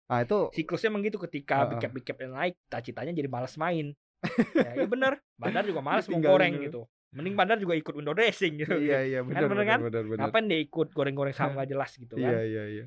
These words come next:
Speaker 2: Karena cuannya udah ada yang pasti-pasti gitu. Jadi
Speaker 1: Heeh.
Speaker 2: mereka juga males goreng. Orang juga kalau goreng juga orang juga nggak lirik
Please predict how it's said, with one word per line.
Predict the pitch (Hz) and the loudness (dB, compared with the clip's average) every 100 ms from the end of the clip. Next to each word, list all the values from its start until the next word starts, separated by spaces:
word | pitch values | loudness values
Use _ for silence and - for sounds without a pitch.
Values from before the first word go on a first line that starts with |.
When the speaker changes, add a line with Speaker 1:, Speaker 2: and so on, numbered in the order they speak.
| - | -12
Speaker 2:
Karena | 120 165 196 143 - | -8 0 0 0 -2
cuannya | 143 175 | 0 0
udah | 208 160 | 2 2
ada | |
yang | 135 | 0
pasti-pasti | - - - 170 - 180 135 | -6 -8 -6 -6 -4 -2 -2
gitu. | 113 | -4
Jadi | 139 196 | -4 -4
Speaker 1:
Heeh. | - 127 | -4 -4
Speaker 2:
mereka | 123 123 | -6 -4
juga | 180 131 | -2 -2
males | 131 190 - | 0 -2 -2
goreng. | 139 165 127 | -2 0 0
Orang | 165 | -2
juga | 196 156 135 | -2 0 0
kalau | 131 131 | 0 -4
goreng | 127 147 208 | -2 0 2
juga | 143 | 2
orang | 175 190 | 2 0
juga | 151 | -6
nggak | 117 131 | -4 0
lirik | 185 180 | 2 2